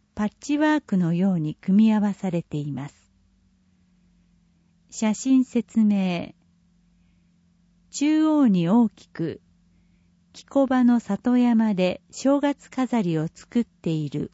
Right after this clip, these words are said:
親子の写真。その周りに、上から時計回りで、森戸海岸から見える富士山とヨット、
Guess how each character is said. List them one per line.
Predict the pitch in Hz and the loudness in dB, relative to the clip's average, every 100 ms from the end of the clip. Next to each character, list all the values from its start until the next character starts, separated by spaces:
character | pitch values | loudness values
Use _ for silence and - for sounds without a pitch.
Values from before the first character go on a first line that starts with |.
| - | -2
親 | 220 240 | 0 0
子 | 220 151 | -2 -6
の | 139 139 | -6 -6
写 | - 147 | -8 -14
真。 | - - 165 160 - _ _ _ _ _ _ _ _ _ _ _ _ _ _ _ | -12 -8 -8 -8 -12 _ _ _ _ _ _ _ _ _ _ _ _ _ _ _
そ | - 208 | -6 0
の | 233 | 2
周 | 269 254 247 240 | 4 2 2 0
り | 220 214 | 0 0
に、 | 202 202 - _ _ _ _ _ _ | 2 0 -4 _ _ _ _ _ _
上 | 202 247 | -2 -2
か | 254 240 | -2 -4
ら | 226 220 | -2 -4
時 | 190 - | -6 -2
計 | 262 262 240 | 0 2 4
回 | 240 202 165 | 2 0 -4
り | 160 | -6
で、 | 151 160 - _ _ _ _ _ _ _ _ _ _ | -8 -10 -12 _ _ _ _ _ _ _ _ _ _
森 | 196 220 269 | 0 0 0
戸 | 294 | -2
海 | 277 277 269 | -2 0 0
岸 | 214 185 170 | 0 -2 -2
か | - 165 | -4 -6
ら | 160 | -2
見 | 165 175 | -2 0
え | 202 | 0
る | 156 160 - - | -2 -4 -8 -4
富 | 277 | -2
士 | 254 240 | 0 -2
山 | - 156 147 | -2 -4 -4
と | - 147 | -6 -4
ヨ | 175 180 | -4 -6
ッ | _ - | _ -12
ト、 | - - | -12 -14